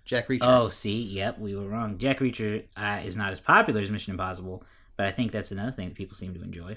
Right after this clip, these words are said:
Speaker 1: Mm-hmm.
Speaker 2: Mm, I'm just scrolling through his filmography real quick, and I don't, none of, there aren't any other ones popping out.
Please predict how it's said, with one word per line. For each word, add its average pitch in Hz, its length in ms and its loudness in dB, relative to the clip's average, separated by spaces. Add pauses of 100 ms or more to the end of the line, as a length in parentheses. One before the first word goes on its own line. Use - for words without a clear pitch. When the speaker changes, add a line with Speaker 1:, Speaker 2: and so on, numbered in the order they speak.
(220)
Speaker 1:
Mm-hmm. 90 200 -4 (800)
Speaker 2:
Mm, 101 240 -2
I'm 104 120 -2
just 98 200 -8
scrolling 101 300 -6
through 95 120 -6
his 92 340 -8 (680)
filmography 107 540 -6
real 90 140 -8
quick, 101 340 -8
and 101 140 -8
I 110 140 -2
don't, 196 340 -2 (120)
none 196 360 6
of, 262 80 8 (160)
there 170 200 6
aren't 269 200 8
any 247 160 8
other 226 140 8
ones 208 140 8
popping 185 380 4
out. 92 200 0